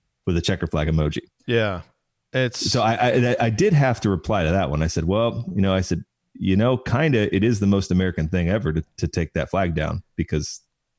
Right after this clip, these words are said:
Speaker 1: that was a rebellion
Speaker 2: <laughs>
Speaker 1: against America." But, uh, try talking
Speaker 2: Yeah.
Speaker 1: history to a racist. It's hard to do that.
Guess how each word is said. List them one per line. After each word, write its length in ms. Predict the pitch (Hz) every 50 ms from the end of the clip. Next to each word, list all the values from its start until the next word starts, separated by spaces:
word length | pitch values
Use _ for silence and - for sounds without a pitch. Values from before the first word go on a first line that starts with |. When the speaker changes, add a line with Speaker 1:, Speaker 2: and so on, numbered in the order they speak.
| _
Speaker 1:
that 160 | - 76 62 78
was 160 | 82 78 76
a 60 | 73
rebellion 540 | 76 76 80 104 110 90 76 71 69 73 - _ _ _ _ _
Speaker 2:
<laughs> 280 | _ - 120 - -
Speaker 1:
against 380 | 285 214 - 80 78 - - -
America." 480 | 78 101 117 101 78 - - - - - _ - - - -
But, 320 | 170 143 - - - - - 160 - - - - 131 -
uh, 440 | 113 113 113 113 107 104 101 - - - _ _ _ - -
try 180 | - 135 123
talking 260 | 110 131 113 98 110 117
Speaker 2:
Yeah. 60 | 104
Speaker 1:
history 260 | 107 98 104 110 98 87
to 120 | - 95
a 40 | 90
racist. 460 | 92 98 98 92 - - 95 85 - 101
It's 120 | 95 -
hard 460 | - - - - 101 98 95 92 - -
to 80 | 90
do 160 | 78 78 78 -
that. 200 | - 82 -